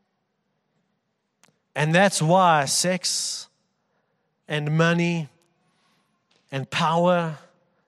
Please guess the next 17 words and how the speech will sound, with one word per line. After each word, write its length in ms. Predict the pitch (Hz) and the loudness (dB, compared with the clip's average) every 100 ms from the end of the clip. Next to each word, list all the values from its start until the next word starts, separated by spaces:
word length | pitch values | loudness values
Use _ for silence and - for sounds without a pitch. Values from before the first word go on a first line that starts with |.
| _ _ _ _ _ - | _ _ _ _ _ -16
and 180 | 123 | -8
stuff 1120 | - - - - _ 196 190 - - - - - _ _ _ _ _ _ _ _ - | -4 0 -2 -4 _ -2 0 -4 -16 -20 -20 -20 _ _ _ _ _ _ _ _ -18
and 260 | 123 - | -16 -12
people 720 | - 165 208 208 196 190 185 - _ _ _ _ - _ | -4 0 0 -2 -4 -2 -6 -10 _ _ _ _ -20 _
and 160 | 156 156 | -6 -2
celebrities 1400 | - 160 151 160 190 196 196 - 196 202 - - - - _ - _ | -2 0 0 0 0 -2 -2 -4 -6 -6 -10 -12 -14 -18 _ -20 _
and 220 | 175 170 | -2 2
a 80 | 160 | 2
way 360 | 156 170 190 196 | 2 2 4 4
of 240 | 190 151 | 2 0
life 680 | 170 175 190 170 - - _ _ - _ - | -2 -2 -4 -8 -14 -20 _ _ -20 _ -4
can 220 | 175 170 | -2 0
become 340 | 165 - 170 | -4 -2 -2
an 140 | 151 151 | -2 -6
idol 680 | - 170 180 156 147 139 117 _ - _ _ | -8 -4 -2 -2 -2 -4 -10 _ -20 _ _
to 360 | - 156 147 | -4 -2 -4
us, 520 | 135 117 - - - | -6 -10 -10 -10 -12